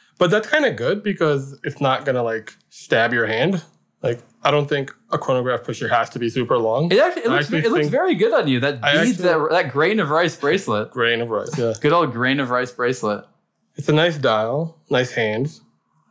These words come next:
Speaker 2: I like that they have no date on there, and despite the fact that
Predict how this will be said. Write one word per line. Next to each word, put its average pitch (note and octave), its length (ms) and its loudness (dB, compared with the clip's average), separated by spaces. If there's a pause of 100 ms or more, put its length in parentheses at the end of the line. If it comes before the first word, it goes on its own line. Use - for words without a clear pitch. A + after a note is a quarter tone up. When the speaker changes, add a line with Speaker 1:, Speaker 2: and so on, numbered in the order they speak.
(460)
Speaker 2:
I D#3 60 4
like G#3 180 2
that A3 100 -8
they G#3 100 0
have E3 200 0
no D3+ 180 0
date C3 340 0
on D3+ 200 0
there, F3+ 380 -2
and C3 120 0
despite D3 400 0
the D3+ 80 -10
fact C#3 360 0
that C3 200 0